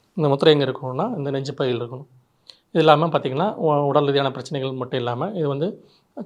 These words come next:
சக்கராஸையும் ஆக்டிவேட் பண்ணணும். என்ன சக்கரா? அப்போ இங்கே இருக்கக்கூடிய சக்கரத்தோட பேரு அநாதக சக்கரம் அப்படிங்கிற பேரு. அப்போ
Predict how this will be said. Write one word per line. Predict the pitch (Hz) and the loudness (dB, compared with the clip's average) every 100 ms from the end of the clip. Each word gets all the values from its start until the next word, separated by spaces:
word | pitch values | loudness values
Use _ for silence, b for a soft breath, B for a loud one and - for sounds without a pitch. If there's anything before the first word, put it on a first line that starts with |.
| 165 | 2
சக்கராஸையும் | 151 165 156 185 170 | 6 6 6 0 0
ஆக்டிவேட் | 135 131 131 | 0 -2 -4
பண்ணணும். | 120 131 151 | -6 -6 -4
என்ன | 135 135 | -4 -4
சக்கரா? | - 123 135 - - | -4 -2 -4 -8 -20
அப்போ | 170 160 | -4 -2
இங்கே | 151 147 147 | 0 2 2
இருக்கக்கூடிய | 143 143 143 139 147 240 B B _ - | 0 -2 0 2 2 -2 B B _ -2
சக்கரத்தோட | 156 131 123 160 - | 2 4 4 2 0
பேரு | 127 175 | -2 0
அநாதக | 143 143 143 135 - | 2 4 4 0 -4
சக்கரம் | - 120 131 | -4 -2 -2
அப்படிங்கிற | 120 120 123 120 | -6 -8 -8 -6
பேரு. | 123 139 - b b b | -4 -4 -8 b b b
அப்போ | 185 | 0